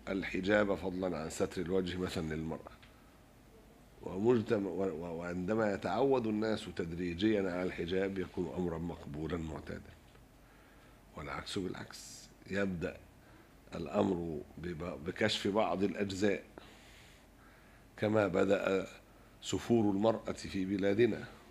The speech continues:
وفي بلاد أخرى، بدأ الأمر أولًا بدعوة لكشف الوجوه فقط،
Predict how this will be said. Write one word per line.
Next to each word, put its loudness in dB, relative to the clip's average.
وفي -6
بلاد 0
أخرى، 2
بدأ 2
الأمر 2
أولًا 4
بدعوة 0
لكشف -2
الوجوه -6
فقط، -10